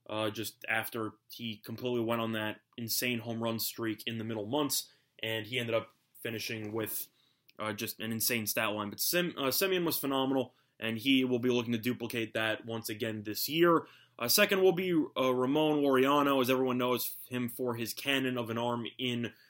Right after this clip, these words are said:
the outfield. However, hitting, he actually did really well last year. He had some injuries that he had to overcome, which caused him to miss some time in the season.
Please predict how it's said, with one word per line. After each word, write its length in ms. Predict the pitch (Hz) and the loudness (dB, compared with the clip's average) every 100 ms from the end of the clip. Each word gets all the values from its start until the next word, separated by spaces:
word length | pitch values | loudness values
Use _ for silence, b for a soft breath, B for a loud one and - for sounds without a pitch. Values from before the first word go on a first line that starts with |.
| b b | b b
the 100 | 117 | 2
outfield. 600 | 139 139 - 120 117 113 | 6 6 2 0 0 2
However, 320 | 131 160 143 | 4 4 4
hitting, 340 | 147 254 220 160 | 4 6 6 6
he 100 | 160 | 4
actually 220 | 147 147 | 2 2
did 100 | 135 | 2
really 220 | 131 131 | 6 6
well 240 | 123 131 117 | 6 4 4
last 240 | 110 - | 2 0
year. 160 | 120 110 | -2 0
He 80 | |
had 120 | 127 127 | 0 0
some 80 | 120 | -4
injuries 400 | 127 123 123 113 | -4 -2 -4 -2
that 80 | |
he 60 | 117 | -4
had 100 | 110 | -2
to 100 | 117 | -4
overcome, 500 | 110 107 127 120 107 B B - | -4 -4 -2 0 -2 B B -10
which 140 | 117 | -2
caused 220 | 135 123 | 0 0
him 60 | 120 | -2
to 100 | 117 | -2
miss 320 | 123 120 - b b | 0 0 -2 b b
some 320 | - 139 117 | -2 0 0
time 360 | - 147 131 127 | -2 2 2 2
in 80 | 117 | -2
the 80 | 104 | -4
season. 480 | 196 190 135 123 | -2 0 0 -2